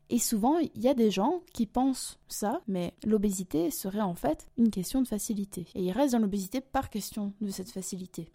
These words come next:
En tout cas, voilà, c'est ce que j'ai trouvé pour le moment. Et c'est assez drôle parce que tu sais quoi, moi au début, je pensais comme ça. Mais ici, on va un petit peu changer la donne. Allez, tu vas me dire ce que t'en penses. En quoi, du coup, l'obésité ne serait pas un choix ? Bah déjà, il suffit de remonter au plus lointain possible.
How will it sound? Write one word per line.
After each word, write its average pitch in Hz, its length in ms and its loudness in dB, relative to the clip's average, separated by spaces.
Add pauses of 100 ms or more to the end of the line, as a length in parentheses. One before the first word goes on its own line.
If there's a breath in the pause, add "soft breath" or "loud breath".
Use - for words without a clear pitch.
En 220 80 -2
tout 233 100 -2
cas, 320 120 4
voilà, 247 200 6
c'est 208 140 -4
ce 202 60 -4
que 247 100 2
j'ai 240 120 4
trouvé 277 280 4
pour 269 160 4
le 247 60 6
moment. 214 360 2
Et 233 60 0
c'est - 180 0
assez 311 160 2
drôle 208 300 0
parce - 220 -8
que 202 80 -8
tu 262 140 -8
sais 220 160 -4
quoi, - 200 -4 (180 soft breath)
moi 269 100 6
au - 20 6
début, 220 220 0
je 233 120 -2
pensais - 460 -8
comme 262 160 2
ça. 170 200 -10 (120)
Mais 262 200 6 (280)
ici, - 220 -2 (100)
on 269 100 4
va 226 140 2
un 233 100 2
petit - 200 -6
peu 392 200 0
changer 277 400 4
la 233 100 4
donne. 175 300 -2
Allez, 202 240 -2 (100)
tu - 100 -6
vas 233 100 6
me 262 60 8
dire 311 140 6
ce - 60 -4
que 285 80 0
t'en 226 160 -4
penses. - 320 -8 (140)
En 233 140 2
quoi, 381 260 0
du 247 140 2
coup, 311 240 0
l'obésité 233 560 2
ne 269 60 4
serait 185 300 -4 (100)
pas 277 100 4
un 214 140 0
choix ? - 220 -10 (140)
Bah 226 120 4
déjà, 262 440 4
il 254 120 0
suffit 294 320 2
de 254 80 6
remonter 247 680 2
au 240 100 4
plus 285 180 2
lointain 262 360 4
possible. 180 460 -4